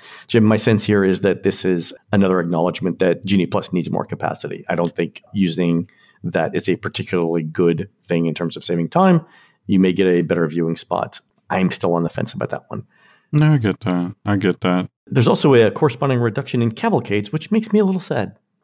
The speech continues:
Speaker 2: Were you seeing some of the, the photographs from Festival of Fantasy? It's, it's when you've got a character cavalcade and, and there's only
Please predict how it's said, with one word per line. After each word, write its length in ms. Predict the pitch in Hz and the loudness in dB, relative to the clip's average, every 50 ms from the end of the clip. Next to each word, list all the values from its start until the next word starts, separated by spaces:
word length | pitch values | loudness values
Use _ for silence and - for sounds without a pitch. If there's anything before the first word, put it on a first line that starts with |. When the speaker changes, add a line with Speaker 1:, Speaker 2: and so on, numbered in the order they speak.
| - 127 | -16 -10
Speaker 2:
Were 260 | 175 170 151 160 185 | -6 -2 2 2 4
you 240 | 202 202 214 233 233 | 4 2 2 2 0
seeing 1000 | - - - - 165 185 202 202 190 196 208 202 196 196 202 196 196 190 190 175 | 0 -2 -2 0 2 2 2 2 2 2 0 0 -2 -2 -2 -2 -2 -2 -2 -2
some 280 | - - 170 160 165 165 | -2 -2 -2 -2 0 0
of 240 | 170 165 156 143 | 0 0 -2 0
the, 240 | 143 156 143 143 131 - | 0 2 2 2 0 0
the 120 | 143 123 | -2 -2
photographs 640 | - - 131 135 135 120 - 139 135 135 131 135 - | 0 0 0 0 0 0 0 0 0 0 0 -2 -6
from 800 | - - 123 120 127 131 135 139 139 143 143 147 143 143 143 - | -4 0 0 2 2 2 2 2 2 2 2 2 2 2 0 -2
Festival 460 | - - 131 120 - - 139 131 127 | -2 -2 -2 -2 0 0 2 2 2
of 60 | 120 - | 2 0
Fantasy? 520 | 120 120 123 123 120 - 139 131 127 123 | 0 0 0 -2 -2 0 0 2 2 2
It's, 220 | 117 113 - - | 0 0 -2 -4
it's 320 | 117 131 123 117 - - - _ - - - - - _ | -2 -2 -2 -2 -4 -10 -18 _ -20 -20 -18 -20 -6 _
when 120 | - 139 139 | 2 4 4
you've 120 | 156 151 | 4 4
got 100 | 196 214 | 4 2
a 40 | - | 0
character 460 | - - 147 143 143 139 139 - 123 | 0 0 2 2 2 2 2 0 0
cavalcade 720 | 117 - 127 120 120 117 131 123 123 - 127 123 123 113 120 | 0 2 2 2 2 2 0 -2 0 0 2 2 2 2 2
and, 220 | 104 98 107 127 | 0 0 0 -2
and 180 | 131 120 110 107 | 0 0 2 2
there's 220 | 107 104 95 95 | 2 0 0 0
only 760 | 92 98 117 120 127 131 135 139 135 131 131 139 135 - | 0 2 2 2 4 4 4 2 2 2 2 0 -2 -4